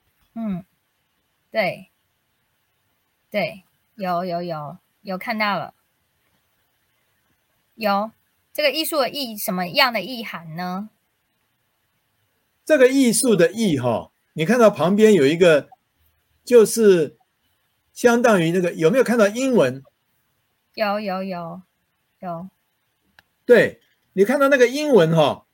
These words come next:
Speaker 2: 英文也叫做那个 cultivate，是种植，对不对？
Speaker 1: 是。
Speaker 2: 也就是甲骨文那个种植，这个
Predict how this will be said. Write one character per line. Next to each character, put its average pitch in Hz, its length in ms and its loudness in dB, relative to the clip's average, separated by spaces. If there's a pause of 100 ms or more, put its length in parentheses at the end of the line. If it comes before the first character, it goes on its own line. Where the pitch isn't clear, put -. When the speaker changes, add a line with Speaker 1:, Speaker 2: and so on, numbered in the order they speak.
(100)
Speaker 2:
英 320 160 -8
文 247 180 6
也 170 160 4
叫 214 240 4
做 180 200 6
那 202 100 2
个 147 460 2 (1800)
cultivate， 190 720 2
是 - 280 -8
种 208 260 2
植， 113 240 -10
对 143 100 0
不 127 60 -2
对？ 113 240 -2 (480)
Speaker 1:
是。 - 460 -14 (960)
Speaker 2:
也 151 140 0
就 240 160 0
是 233 280 2
甲 208 240 2
骨 165 100 -2
文 143 140 0
那 180 80 0
个 139 240 -2 (360)
种 220 260 4
植， 123 180 -6
这 139 120 0
个 123 160 -4